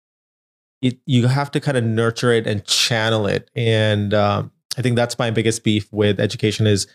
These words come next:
that the focus was always on memorization and competition versus being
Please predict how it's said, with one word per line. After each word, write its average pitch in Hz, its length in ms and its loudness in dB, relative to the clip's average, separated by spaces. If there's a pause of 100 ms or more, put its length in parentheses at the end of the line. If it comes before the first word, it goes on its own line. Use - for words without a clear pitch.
(300)
that - 120 -4
the 123 60 -2
focus 123 420 -2
was 120 120 0
always 113 320 2
on 104 200 -2
memorization 110 840 0
and 104 140 -2
competition 117 840 -2 (340)
versus 139 520 0
being 117 520 0